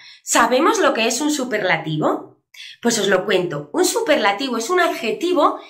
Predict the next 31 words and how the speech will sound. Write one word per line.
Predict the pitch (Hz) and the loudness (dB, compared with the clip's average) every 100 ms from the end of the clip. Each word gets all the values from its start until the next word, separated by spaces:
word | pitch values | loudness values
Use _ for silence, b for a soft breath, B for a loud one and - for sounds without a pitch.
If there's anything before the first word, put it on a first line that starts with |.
| B B | B B
en | 294 302 | 4 6
su | 302 - 277 | 4 2 2
máximo | 262 359 - 427 415 392 294 | 4 4 2 -4 2 4 4
grado, | 208 202 165 156 151 | 2 0 0 -2 -6
ya | 208 233 | -2 -2
sea | - 180 160 170 | -2 -2 -2 0
para | 180 170 | 0 0
ser | - 247 190 - - _ _ | -2 -2 -2 -6 -16 _ _
el | 247 247 233 | 2 2 2
más | 233 277 285 - - - - | 2 4 4 4 -6 -18 -6
lo | 185 180 | -2 -2
que | 151 | -4
sea, | - 170 262 392 - b b | -4 2 2 2 -6 b b
por | - 214 | -6 -4
ejemplo, | 220 214 165 | 0 -2 -2
si | - | -6
tengo | 175 202 | -2 0
el | |
adjetivo | 208 208 226 233 262 | 0 -2 -4 0 0
difícil, | 339 392 381 349 381 B B B B | 2 0 2 4 2 B B B B
el | 254 247 233 | 2 4 2
más | 240 269 254 - - - | 4 4 4 -4 -14 -12
difícil, | 202 - 151 151 320 453 - B B B - | -12 -10 -10 -6 -4 -4 -6 B B B 2
o | 440 453 | 4 4
para | 311 247 | 2 2
decir | 247 349 - - | 0 0 0 0
el | 233 226 | 0 0
menos | 226 240 247 294 370 - - | 2 2 4 2 0 -2 -2
lo | 196 | -2
que | 165 151 | -2 -6
sea, | 170 147 143 - | -6 -6 -6 -12